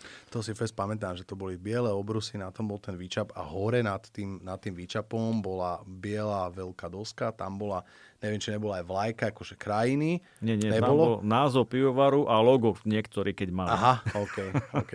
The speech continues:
Speaker 1: Tak to bolo, vlastne ne, to bolo v tej Kodani, že, že bolo, že vlajka krajiny,
Speaker 2: Mhm.
Speaker 1: že teraz, že bolo, ne, boli Angláni, tak ma-, ale, dobre, a to by bol ináš for. <laughs>
Speaker 2: Že?
Speaker 1: Každopádne. No, dobre,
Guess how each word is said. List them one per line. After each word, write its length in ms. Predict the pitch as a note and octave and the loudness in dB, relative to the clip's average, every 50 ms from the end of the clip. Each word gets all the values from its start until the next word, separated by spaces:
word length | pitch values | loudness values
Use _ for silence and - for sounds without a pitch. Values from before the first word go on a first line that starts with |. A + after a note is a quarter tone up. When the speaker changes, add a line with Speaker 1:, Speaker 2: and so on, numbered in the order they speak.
| - | -4
Speaker 1:
Tak 180 | - - A2 - | 0 0 0 0
to 100 | A#2+ A#2 | 0 0
bolo, 140 | A2+ A#2+ - | 0 -2 -2
vlastne 300 | - A#2 A#2 - - C3+ C#3+ | -4 -10 -10 -10 -12 -10 -10
ne, 120 | D3 C#3+ | -12 -10
to 100 | - A2 | -10 -10
bolo 140 | G#2+ G#2 F2+ | -10 -10 -10
v 80 | - | -10
tej 80 | G2 F#2 | -12 -12
Kodani, 340 | - F#2 F#2 F#2 F#2 F2 E2+ | -10 -10 -10 -8 -10 -10 -12
že, 160 | - - C#2+ C2 - | -14 -16 -16 -16 -16
že 160 | G2+ - F#2+ | -16 -16 -14
bolo, 240 | F2+ F#2 F#2 F2+ F#2 | -12 -12 -12 -12 -10
že 80 | F#2 | -10
vlajka 380 | F#2 F#2 F#2 F#2 G2+ G2 - - | -10 -8 -8 -8 -8 -10 -12 -12
krajiny, 480 | - G#2 F#2+ F#2 F#2+ G2 G2 G2 F#2 | -8 -4 -2 -2 -2 -2 -4 -6 -6
Speaker 2:
Mhm. 40 | F#2 | -8
Speaker 1:
že 120 | F#2 F#2 F2+ | -10 -12 -12
teraz, 320 | - - F2+ E2+ F#2 F#2 | -12 -12 -12 -12 -12 -12
že 140 | F2+ F2 E2+ | -14 -14 -14
bolo, 420 | F2+ F2+ F2+ F2+ F2+ F2+ F#2+ G2 G#2 | -12 -14 -12 -12 -10 -12 -10 -12 -10
ne, 240 | G#2+ G#2+ G#2 G2+ | -10 -10 -12 -12
boli 300 | G2 G2 G2 F#2+ F#2 F#2+ | -12 -12 -10 -10 -10 -8
Angláni, 500 | F#2 F#2 G2 G#2+ A2 G#2+ G#2 G2 G2 F#2+ F#2+ | -8 -6 -6 -4 -2 -2 -2 -2 -4 -6 -8
tak 140 | - F#2+ F#2 | -10 -12 -12
ma-, 160 | G2 G2 - - - - - - - - - | -12 -14 -14 -16 -20 -20 -20 -20 -20 -12 -6
ale, 640 | - G2 G2+ G#2 A2 G#2+ G#2+ G#2+ G#2+ G#2+ G#2+ G#2 G#2 G2 - - - - _ _ _ _ _ _ _ _ - | -2 0 2 4 4 4 2 2 2 2 2 0 0 -4 -6 -12 -20 -20 _ _ _ _ _ _ _ _ -4
dobre, 500 | A2 G#2+ C3+ F#3+ G#3+ F#3 D3 C#3 - - | 0 4 4 6 6 4 2 2 0 -4
a 100 | - G2 | -8 -4
to 120 | - B2+ | -2 0
by 80 | A#2+ A#2 | 0 2
bol 160 | G#2 G#2 G2 | 0 0 -2
ináš 180 | F#2+ F2+ - | -2 -4 -8
for. 240 | - - G#2 F#2 F2+ - - - - - | -6 -6 -6 -6 -6 -8 -16 -20 -6 -2
<laughs> 80 | A#2 G#2+ - A#2+ B2 A#2 G#2+ G2 F#2+ F#2+ | -2 0 2 2 2 2 2 0 0 0
Speaker 2:
Že? 240 | G2 C3 E3 D#3 A2 - - | 0 0 0 0 -2 -8 -12
Speaker 1:
Každopádne. 720 | - - G#2+ G2+ G2 G2 - - F2+ F2 F2 F2 F2 - - - - - - - - - - _ _ | -8 -6 -6 -4 -4 -6 -4 -2 -2 -2 0 -2 -4 -6 -10 -16 -20 -20 -20 -20 -20 -20 -20 _ _
No, 480 | A2+ A#2 A#2+ B2+ B2+ B2+ B2+ A#2+ G#2+ - - | 6 8 10 10 12 12 12 10 8 4 -2
dobre, 520 | - - G#2+ A2 C#3+ F3+ F#3 D#3+ A#2+ G#2+ | -8 -6 2 6 6 6 6 6 2 0